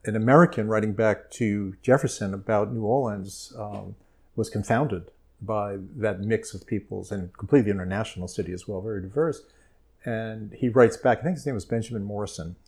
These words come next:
um, and he said, "What are we going to do with this city? Are free people of color gonna be allowed to vote, for example? Are they going to be full American citizens?"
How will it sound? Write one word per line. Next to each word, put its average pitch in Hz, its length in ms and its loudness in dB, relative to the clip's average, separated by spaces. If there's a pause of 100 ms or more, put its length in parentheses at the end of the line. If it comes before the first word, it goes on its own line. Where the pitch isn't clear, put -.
(160)
um, 104 240 -12 (480)
and 123 100 -6
he 120 60 -6
said, 123 400 -4
"What 131 140 4
are 170 40 4
we 156 100 2
going 135 200 2
to 131 80 0
do 147 160 4
with 202 180 0
this - 160 -4
city? 101 400 -2
Are 110 160 -4
free 143 240 0
people 151 300 2
of - 100 -2
color 131 240 6
gonna 147 180 -4
be 117 60 0
allowed 104 300 2
to 95 60 -8
vote, 92 340 -4 (200)
for - 160 -4
example? 151 540 -4
Are 101 100 -4
they 110 140 2
going 120 260 0
to 120 60 -4
be 120 140 -2
full 123 220 0
American 117 360 -4
citizens?" 170 640 -8